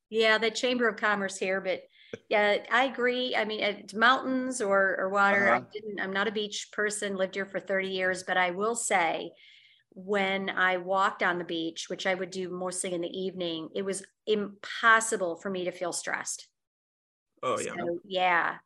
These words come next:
Speaker 1: it was, there was something about it, and it is great therapy.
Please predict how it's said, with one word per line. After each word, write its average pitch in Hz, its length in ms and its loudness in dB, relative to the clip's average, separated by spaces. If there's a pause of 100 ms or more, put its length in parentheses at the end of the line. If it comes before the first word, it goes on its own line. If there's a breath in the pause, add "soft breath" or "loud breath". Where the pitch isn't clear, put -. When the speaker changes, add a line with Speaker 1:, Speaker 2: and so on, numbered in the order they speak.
(120)
Speaker 1:
it 196 240 -2
was, - 260 -8
there 190 160 0
was 175 160 -4
something 214 300 0
about 196 280 4
it, 185 300 0
and 170 400 -2 (600)
it 175 240 0
is 175 260 -6
great 190 340 0
therapy. 170 640 0